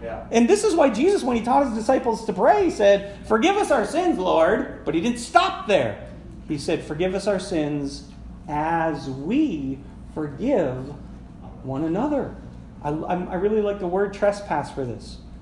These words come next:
Speaker 2: because trespass seems like a little tiny thing. "Oh, just walk across the edge of your property. Get off my property," right? Yeah. That, look, a trespass is a little thing, easily forgiven. How many times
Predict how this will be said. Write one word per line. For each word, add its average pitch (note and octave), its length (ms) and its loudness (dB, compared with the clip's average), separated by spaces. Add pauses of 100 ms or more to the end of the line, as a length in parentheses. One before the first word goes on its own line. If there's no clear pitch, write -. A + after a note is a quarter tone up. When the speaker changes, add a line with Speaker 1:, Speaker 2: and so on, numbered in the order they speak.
Speaker 2:
because D#3+ 300 -4
trespass G3+ 580 -2
seems F#3 240 -2
like E3+ 140 -2
a E3+ 40 -6
little F#3 220 -2
tiny F3 300 -4
thing. C#3 280 -6
"Oh, C#4 220 0
just F#3 140 -10
walk G3 240 -2
across G3 220 -2
the - 200 -10
edge G3+ 80 2
of G3 60 -6
your G#3 100 2
property. F#3 420 0
Get F#4+ 160 2
off E4+ 200 4
my C4 160 0
property," F3+ 500 -2
right? E3+ 240 0 (240)
Yeah. - 580 4
That, - 540 2
look, C#4+ 220 4
a A#3 80 4
trespass D#4 680 4
is B3 100 -4
a C4+ 60 0
little D#4+ 300 2
thing, F3 480 0
easily D4+ 560 4
forgiven. F3+ 500 0 (960)
How B3+ 180 8
many C#4 300 4
times F3+ 680 -2